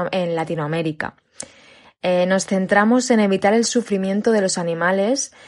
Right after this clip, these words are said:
en diferentes áreas, que son todas las áreas en las que los animales sufren y son utilizados, mm, ah, desde animales en la industria de la alimentación, también en laboratorios, animales que se usan como vestimenta,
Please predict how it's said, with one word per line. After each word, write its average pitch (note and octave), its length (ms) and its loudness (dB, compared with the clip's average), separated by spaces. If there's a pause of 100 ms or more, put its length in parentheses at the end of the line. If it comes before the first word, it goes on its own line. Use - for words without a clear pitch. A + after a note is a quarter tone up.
(220)
en G3 100 0
diferentes F#3+ 560 2
áreas, D3 400 0
que E3+ 120 -6
son F3+ 340 -4
todas F#3+ 240 0
las F#3 180 -2
áreas G#3 400 2
en F#3 200 2
las F#3 200 0
que G3 120 -2
los F3+ 160 0
animales E3 520 -2
sufren E3+ 680 -4
y F3 140 -6
son F3+ 240 -4
utilizados, E3 840 0 (480)
mm, E3+ 360 -8 (100)
ah, E3 480 2
desde E3+ 400 0
animales E3+ 560 2
en F3+ 120 0
la F3+ 60 0
industria F3+ 440 -2
de D#3+ 40 -2
la D#3+ 60 -2
alimentación, D#3+ 880 -2 (400)
también F3 460 0
en F3 120 0
laboratorios, F#3 960 2 (320)
animales F#3 600 0
que G#3 300 0
se F#3+ 200 -2
usan F#3 340 0
como F3+ 240 -2
vestimenta, F#3+ 1000 0